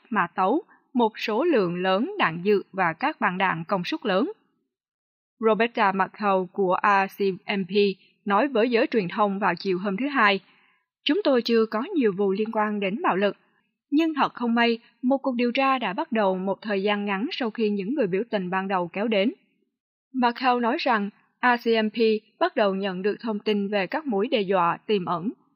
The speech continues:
Điều này cần thời gian để điều tra và dẫn đến những vụ bắt giữ vào đêm Chủ nhật. McCall cho biết, "Sau đó chúng tôi đã thực hiện một vụ bắt giữ khác liên quan đến vụ này." Trong một thông cáo thứ Nhì hôm thứ Hai,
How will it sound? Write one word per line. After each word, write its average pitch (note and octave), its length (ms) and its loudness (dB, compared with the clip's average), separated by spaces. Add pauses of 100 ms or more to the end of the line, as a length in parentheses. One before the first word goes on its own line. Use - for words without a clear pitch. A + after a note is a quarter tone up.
(200)
Điều B3 160 2
này A#3+ 240 2
cần G#3+ 260 -2
thời G#3 160 -2
gian A3+ 220 0
để G3+ 100 -2
điều A3+ 180 2
tra G#3 220 0
và G#3 120 -4
dẫn F3+ 240 -4
đến G3 280 0
những A3 220 -2
vụ G3 160 -2
bắt B3 200 -4
giữ G3 340 -2
vào F#3 220 0
đêm G3 220 -4
Chủ F#3+ 120 -6
nhật. A3+ 260 0 (600)
McCall G#3 420 -2
cho F#3+ 140 -2
biết, C#4 280 0 (300)
"Sau D#4 180 4
đó A#3+ 300 0
chúng C#4 180 -2
tôi A#3 200 -2
đã G#3 100 0
thực A#3 160 -6
hiện F3+ 260 -4
một F3+ 120 -6
vụ F#3+ 120 -2
bắt D4 220 -4
giữ F#3+ 140 -2
khác D4+ 280 -4
liên A3 260 0
quan G3 180 -2
đến F#3 220 -6
vụ E3+ 120 -2
này." G3 260 -2 (600)
Trong D4 160 4
một G#3+ 160 0
thông G#3 240 -4
cáo F#3 280 0
thứ C4+ 140 -6
Nhì C4+ 320 0
hôm G3+ 240 -2
thứ C4 100 -4
Hai, G#3 340 0